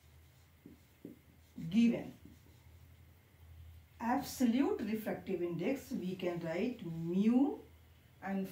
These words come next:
first it is glass, then this is equal to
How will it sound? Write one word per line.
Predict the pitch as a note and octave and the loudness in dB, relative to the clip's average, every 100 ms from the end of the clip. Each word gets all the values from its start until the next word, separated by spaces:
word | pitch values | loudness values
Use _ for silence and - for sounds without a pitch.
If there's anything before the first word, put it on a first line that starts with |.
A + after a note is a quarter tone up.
| - | -4
first | G3+ C#4+ C#4 | 0 0 -2
it | G3 | -4
is | G3+ D4+ - - E3+ D#3+ | 0 0 0 -8 -12 -6
glass, | F3 E3 D3+ F#3 D4 A4 - - - - | -4 -4 -4 -2 -4 -4 -12 -20 -20 -10
then | F#3+ F#3+ | -4 -2
this | F3+ G3+ C#4+ | 0 -2 0
is | B3+ | 0
equal | G#3 - F3 D#3+ D#3 | -2 -4 -6 -6 -6
to | A#3 | -8